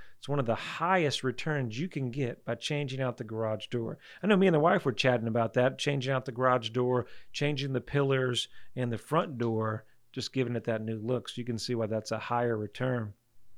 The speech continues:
Let's talk about the properties that have a little stone veneer, a little stone veneer out in the front. Um,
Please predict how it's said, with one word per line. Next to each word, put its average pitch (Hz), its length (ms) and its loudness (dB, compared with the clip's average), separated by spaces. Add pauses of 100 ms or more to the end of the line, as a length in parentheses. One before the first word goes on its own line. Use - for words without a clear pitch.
(640)
Let's - 100 -6
talk 202 240 6
about 156 260 8
the 156 80 0
properties 147 760 0
that 135 160 2
have 151 260 0
a 139 40 2
little 139 200 0
stone 143 640 -2
veneer, 117 640 -4
a - 320 -10
little 143 60 -2
stone 147 380 0
veneer 143 400 2
out 143 240 4
in 139 60 -8
the 110 100 -6
front. 143 420 2 (480)
Um, 110 540 0